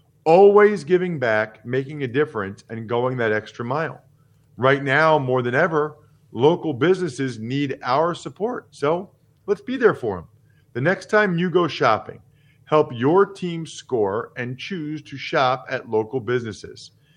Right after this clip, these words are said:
And while you're there, look for the contactless symbol and tap to pay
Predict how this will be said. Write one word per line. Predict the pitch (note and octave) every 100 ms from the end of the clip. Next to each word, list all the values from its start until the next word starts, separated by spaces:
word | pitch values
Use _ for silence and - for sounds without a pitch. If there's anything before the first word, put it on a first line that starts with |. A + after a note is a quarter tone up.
| _ -
And | C3 C3+
while | C#3 C#3 C#3
you're | A#2+ A#2
there, | C#3+ F3+ C3+ C3 C#3 _ _ -
look | C3+ G3+ G3+
for | E3
the | B2+
contactless | B2 D#3+ F3 G3+ F#3 E3+ E3+ E3 E3
symbol | - B2 G#2+ A2 - -
and | A2+ -
tap | C#3 D3 -
to | C3
pay | - F3+ A2+ A2